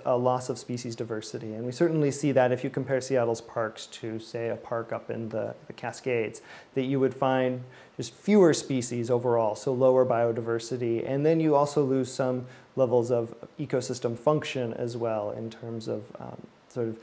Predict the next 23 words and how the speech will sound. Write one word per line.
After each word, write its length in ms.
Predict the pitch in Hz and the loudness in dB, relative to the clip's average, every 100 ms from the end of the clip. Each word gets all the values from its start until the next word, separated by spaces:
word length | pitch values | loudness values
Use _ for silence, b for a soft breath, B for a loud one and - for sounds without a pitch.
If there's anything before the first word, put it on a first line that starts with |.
| B B B 135 123 | B B B -16 0
generating 680 | 147 135 127 127 127 123 120 | 2 4 4 4 4 2 0
more 160 | 120 | 0
nutrients 640 | 131 156 - 143 131 127 - | 2 0 2 4 4 2 -2
for 220 | - 127 | 0 0
more 180 | 123 117 | 0 -2
species 500 | - 113 113 113 110 | -4 -8 -4 -6 -4
to 100 | 120 | -4
live 240 | 117 113 | -2 -2
in, 300 | 113 113 113 110 | -4 -4 -6 -6
as 240 | 123 117 117 | -6 -6 -6
well 320 | 117 113 110 | -4 -2 -4
as, 480 | 113 107 104 - - | -6 -8 -10 -12 -14
um, 180 | 117 117 - - _ _ | -14 -14 -16 -20 _ _
well, 140 | - 127 | -6 -4
those, 160 | 127 | -4
those, 240 | - 120 131 | -2 -4 -4
I 60 | |
guess, 180 | 127 113 | -14 -14
would 100 | 117 | -12
be 60 | 110 | -10
the 80 | 113 | -8
main 200 | 110 110 | -10 -10
ones, 280 | 110 110 | -10 -12